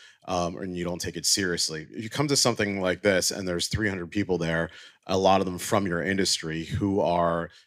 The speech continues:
who are mining out in the oil fields, you start taking it a little more seriously. So that, that was important to us. Um, we, you know, we're a little bit different in that we have a specific focus. We are mining and energy focused.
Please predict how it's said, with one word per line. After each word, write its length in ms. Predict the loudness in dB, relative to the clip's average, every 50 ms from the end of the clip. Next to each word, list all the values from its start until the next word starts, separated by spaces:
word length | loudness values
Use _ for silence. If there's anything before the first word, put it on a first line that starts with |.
| _ _
who 80 | 0 0
are 100 | 0 2
mining 340 | 2 0 0 0 0 -2 -2
out 120 | -4 -4
in 60 | -4
the 120 | -2 2 4
oil 220 | 4 4 4 2
fields, 540 | 0 -2 -2 0 0 -2 -2 -2 -4 -4 -4 -4
you 80 | -2
start 260 | 0 2 2 2 2
taking 280 | 2 0 0 0 0 -4
it 100 | -4 -4
a 20 |
little 180 | -4 -6 -6 -6
more 140 | -8 -6 -4
seriously. 520 | -4 -4 -4 -4 -6 -4 -4 -6 -6 -4
So 260 | -2 0 2 2 2
that, 300 | 6 6 6 6 6 6
that 160 | 4 4 4 4
was 120 | 2 0
important 380 | -2 -2 -2 -2 -2 -2 -4 -4
to 140 | -2 -2
us. 280 | -2 -2 -2 -4 -6 -6 -14 -20 -20 -20 -20 -20 _ _ _ _
Um, 540 | 2 4 4 6 4 2 0 -2 -4 -10 -12 -18 -20 -20 -20 -20 -20 -20 _ _ _ -10
we, 260 | -2 6 6 6 8
you 460 | 8 4 2 2 0 -2 -2 0 2
know, 100 | 4 4
we're 240 | 4 8 8 10 10
a 40 | 10
little 180 | 8 6 6
bit 140 | 6 4 6
different 320 | 4 4 6 6 4 4
in 40 | 4 4
that 120 | 4 4
we 120 | 4 2
have 260 | 4 4 4 6 6 4
a 40 |
specific 480 | 2 2 0 0 0 0 0 0 -2 -2
focus. 460 | 2 2 2 2 4 2 0 2 0
We 100 | 0 0
are 120 | 0 0 0
mining 400 | 0 0 0 2 0 0 -2 -2
and 100 | -2 0
energy 320 | 0 0 0 0 -2 -4
focused. 640 | 0 0 0 0 0 0 0 0 0 -2 -4 -8